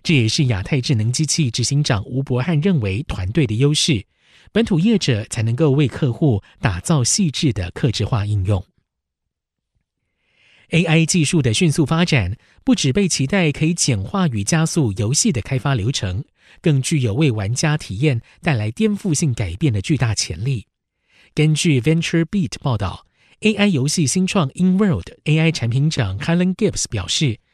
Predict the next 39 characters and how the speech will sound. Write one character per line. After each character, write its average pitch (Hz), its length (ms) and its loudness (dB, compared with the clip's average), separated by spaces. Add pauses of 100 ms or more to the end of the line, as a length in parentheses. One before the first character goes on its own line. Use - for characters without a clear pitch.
(260)
一 233 100 4
般 233 200 0
可 101 180 -2
见 151 260 2
A 160 160 2
I 165 220 2
被 175 160 0
应 151 160 2
用 131 220 4
于 110 160 0
游 117 200 0
戏 160 220 0
的 123 100 -2
两 113 160 -2
个 95 80 -6
方 147 220 2
面， 147 240 2 (400)
包 147 180 2
含 101 340 -4
开 156 200 -2
发 160 140 0
流 131 180 2
程 117 320 0 (200)
以 104 120 -2
及 98 220 -4
执 113 160 -2
行 117 180 0
阶 135 180 2
段。 131 240 0 (480)
不 - 120 2
过 147 200 4
InWorld 156 600 2
更 151 180 2
关 160 180 2
注 160 140 0
的 104 80 -2
是 - 160 -2
后 190 220 0
者， - 280 -4